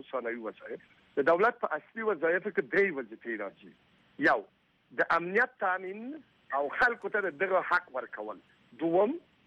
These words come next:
د بین المللي اړیکو ته تامینول.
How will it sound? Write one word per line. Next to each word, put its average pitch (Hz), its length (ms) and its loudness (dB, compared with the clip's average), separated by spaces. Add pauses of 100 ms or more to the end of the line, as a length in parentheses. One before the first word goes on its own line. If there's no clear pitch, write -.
(280)
د 156 160 0
بین 180 280 4
المللي 185 440 4 (180)
اړیکو 175 540 2 (840)
ته 139 480 2 (720)
تامینول. 147 580 2